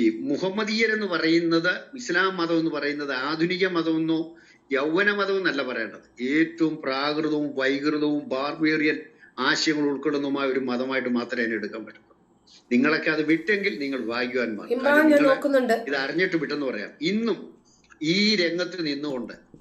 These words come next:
Speaker 1: ഈ മനുഷ്യനെ ഉപദ്രവിക്കുവാൻ ഇവന്മാര് സ്റ്റെതസ്കോപ്പ് നെറ്റിയിൽ വെച്ച് ജീവിക്കുന്നുണ്ടെങ്കിൽ അത് ആ സമൂഹത്തോട്, അല്ലെ, ഇസ്ലാമിന്റെ കാര്യമാണ് പറയുന്നത്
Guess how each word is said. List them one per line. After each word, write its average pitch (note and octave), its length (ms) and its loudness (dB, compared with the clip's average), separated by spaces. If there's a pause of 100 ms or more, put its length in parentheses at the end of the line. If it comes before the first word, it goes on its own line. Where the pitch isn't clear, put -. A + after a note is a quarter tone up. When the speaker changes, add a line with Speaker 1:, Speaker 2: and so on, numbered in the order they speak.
(120)
Speaker 1:
ഈ D#3 180 6
മനുഷ്യനെ D#3 380 2
ഉപദ്രവിക്കുവാൻ B2+ 680 0 (440)
ഇവന്മാര് D3 460 -2
സ്റ്റെതസ്കോപ്പ് D#3+ 960 0
നെറ്റിയിൽ C#3 300 -2
വെച്ച് C3 240 0 (460)
ജീവിക്കുന്നുണ്ടെങ്കിൽ C#3 1500 -2 (960)
അത് C3+ 160 0
ആ D3 180 2
സമൂഹത്തോട്, D#3+ 540 -2
അല്ലെ, - 140 -8 (140)
ഇസ്ലാമിന്റെ F3 380 -2
കാര്യമാണ് E3 180 0
പറയുന്നത് C#3 300 -4